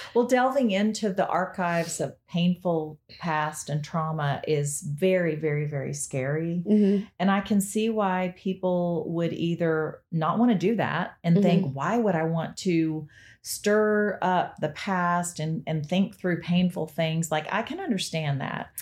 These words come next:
Speaker 2: Oh, yeah.
Speaker 1: But I think that your story is a perfect example of it is very, very hard work, but you don't want to carry that with you because it's in there.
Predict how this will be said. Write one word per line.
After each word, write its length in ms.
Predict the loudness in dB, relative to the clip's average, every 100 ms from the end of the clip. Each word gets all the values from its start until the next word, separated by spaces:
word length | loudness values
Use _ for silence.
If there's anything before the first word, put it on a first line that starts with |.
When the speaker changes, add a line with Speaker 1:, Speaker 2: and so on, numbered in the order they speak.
| -6
Speaker 2:
Oh, 160 | 0 2
yeah. 160 | 4
Speaker 1:
But 240 | 4 2 0
I 140 | -2 -2
think 380 | 0 2 2
that 260 | 2 0 -2
your 160 | -4 -4
story 480 | -2 0 2 0
is 120 | -2 -4
a 40 |
perfect 460 | -4 -4 -4 -4 -4
example 760 | -2 2 2 2 0 0 -2
of 440 | 0 0 -2 -6 -16 _ _ _ _ _ _ _ _
it 160 | 2 4
is 180 | 4 2
very, 380 | 2 4 4 2
very 300 | 2 2 0
hard 360 | 0 -2 -2
work, 440 | 0 2 0 -4 -2
but 160 | 0 2
you 140 | -2
don't 480 | 0 0 2 0 0
want 340 | 0 2 0
to 100 | -6
carry 460 | -8 -4 -2 0 0
that 440 | 0 0 0 -2
with 260 | -4 -4 -2
you 140 | -2
because 340 | -2 0 2 2
it's 200 | 2 4
in 160 | 4
there. 380 | 4 2 -2 -4